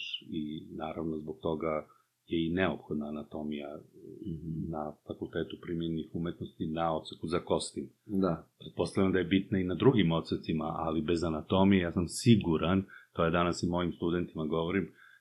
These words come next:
Speaker 1: siguran sam da bez anatomije ne može da se sa-, savlada, e, modni crtež.
Speaker 2: Što i ima smisla.
Speaker 1: Da, tako da tri godine, dve godine anatomije i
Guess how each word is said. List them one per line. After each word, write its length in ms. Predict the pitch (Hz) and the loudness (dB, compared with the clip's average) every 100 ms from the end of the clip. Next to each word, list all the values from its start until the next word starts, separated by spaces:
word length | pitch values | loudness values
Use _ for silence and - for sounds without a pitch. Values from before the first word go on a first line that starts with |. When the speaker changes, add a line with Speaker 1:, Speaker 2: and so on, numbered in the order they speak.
| _ 90 85 98 - - | _ -4 -2 -2 -4 -12
Speaker 1:
siguran 640 | - - 135 117 92 87 | -8 0 8 8 8 4
sam 200 | - 85 | 0 -2
da 80 | 76 | -2
bez 220 | 85 78 | -4 -2
anatomije 680 | 82 80 92 95 98 80 - 98 | -2 -2 0 2 2 0 -6 -8
ne 300 | 87 85 87 | -2 0 2
može 280 | 87 80 | 0 -2
da 60 | 65 | -4
se 120 | - | -10
sa-, 260 | - - - | -8 -6 -6
savlada, 880 | - - 80 78 78 76 76 76 76 - | -8 -4 -2 -2 -6 -4 -6 -6 -8 -14
e, 380 | _ - 82 | _ -12 -8
modni 280 | 76 71 71 | -6 -6 -10
crtež. 400 | - - _ - - - _ | -16 -20 _ -18 -16 -16 _
Speaker 2:
Što 260 | - - 87 | -16 -4 -2
i 180 | 85 80 | 0 0
ima 120 | 87 | -2
smisla. 400 | - 120 120 80 | 2 4 4 2
Speaker 1:
Da, 160 | 82 - | -4 -4
tako 260 | 92 113 | 2 4
da 160 | 92 - | 4 4
tri 200 | 110 101 | 4 6
godine, 500 | 95 98 90 80 80 | 6 4 4 0 -2
dve 240 | 76 95 | 2 2
godine 340 | 87 92 92 82 | 4 2 2 -2
anatomije 720 | 80 - 90 92 90 87 82 80 78 | -4 -2 0 0 -2 -2 -4 -4 -2
i 260 | 78 76 | -2 -4